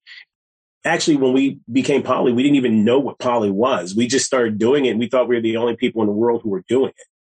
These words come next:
you know? And so, but she was like,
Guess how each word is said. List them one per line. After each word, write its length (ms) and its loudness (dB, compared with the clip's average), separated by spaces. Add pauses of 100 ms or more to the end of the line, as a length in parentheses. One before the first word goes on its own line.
(720)
you 120 0
know? 300 0 (300)
And 160 0
so, 460 4
but 180 0
she 140 0
was 140 2
like, 220 0